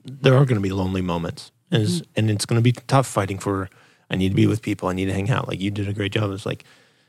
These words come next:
Speaker 1: <sighs> "These people are too young. These people all are married." Or you're just in this, like, every friend I have, especially if you're widowed, is like, they are married still. All my friends, like, it's now different. And, and so just,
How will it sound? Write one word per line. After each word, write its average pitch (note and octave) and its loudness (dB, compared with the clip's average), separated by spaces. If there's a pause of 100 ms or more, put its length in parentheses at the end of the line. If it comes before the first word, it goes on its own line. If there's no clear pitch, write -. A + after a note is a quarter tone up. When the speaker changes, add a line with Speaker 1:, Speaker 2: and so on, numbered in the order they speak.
(240)
Speaker 1:
<sighs> - -8
"These A#2 -2
people A#2 2
are A2 4
too G#2+ -6
young. D#3+ 0
These G2+ -6
people F#2 -4
all F#2 -2
are F2+ -6
married." E3 -2
Or G2+ -2
you're A#2 -2
just C3+ -2
in C3+ 4
this, A#2+ 0
like, G2+ -2 (420)
every A2 0
friend C3+ 0
I C3+ 2
have, C#3+ 2
especially B2 0
if - -6
you're G2 0
widowed, C3 2
is G2+ -4
like, F#2+ -6
they G#2+ -6
are A#2 0
married E2 -8
still. - -12 (680)
All G#2 2
my A#2+ 2
friends, A2 -6
like, F#2+ -6
it's - -10
now G#2+ 0 (120)
different. - -4 (200)
And, G2 -4 (640)
and C#3+ 2
so C#3+ 6
just, C3+ 0